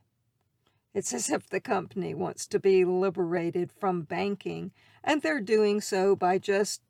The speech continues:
dissolving everybody's funds through hackers. Because believe me, once your bank account has been hacked, you don't have confidence in that bank anymore,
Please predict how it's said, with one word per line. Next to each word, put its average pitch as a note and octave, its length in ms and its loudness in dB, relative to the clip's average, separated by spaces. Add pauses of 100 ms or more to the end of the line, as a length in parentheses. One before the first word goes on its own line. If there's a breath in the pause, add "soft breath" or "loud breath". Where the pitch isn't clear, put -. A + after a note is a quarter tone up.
dissolving G#3 720 6
everybody's G#3 580 4
funds G#3+ 520 -2
through A3+ 260 2
hackers. G#3+ 720 -4 (540 soft breath)
Because B3 460 2
believe C4+ 460 -2
me, G3 300 -2 (680)
once C#4 340 2
your C#4 140 -2
bank C#4 300 -2
account A3 360 0
has G3 180 -4
been G#3 220 0
hacked, A3 480 -2 (320)
you A#3 220 -4
don't C4 160 0
have A3+ 240 0
confidence G#3+ 640 0
in F#3+ 140 0
that G3 180 0
bank G3+ 360 -2
anymore, G#3 600 0